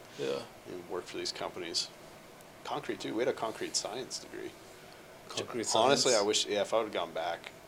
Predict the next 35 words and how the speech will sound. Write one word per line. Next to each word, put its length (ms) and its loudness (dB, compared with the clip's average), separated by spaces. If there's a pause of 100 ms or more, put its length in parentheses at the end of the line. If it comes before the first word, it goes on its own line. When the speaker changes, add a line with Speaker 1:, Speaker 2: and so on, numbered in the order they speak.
Speaker 2:
and 80 4
it 60 8
was, 160 8
like, 140 6
an 60 -6
associate, 520 2
so 100 2
it'd 100 -6
been, 100 -8
like, 120 -6 (100)
a 60 -12
minor. 300 -6 (840)
I 40 4
would've 140 6
gone 180 0
back 220 2 (220)
and 80 -10 (680)
would've 200 -4
done 180 -8
that. 240 -6 (260)
It's 100 -2
like 120 0
a 120 -12
minor. 340 -6 (800)
Um, 260 -4 (280)
'cause 80 -8
those 140 2
guys 220 0
are 80 -12
killing 280 -8
it, 80 -12
too. 240 -6 (220)
Like, 140 -10
you 120 -4
can 140 -8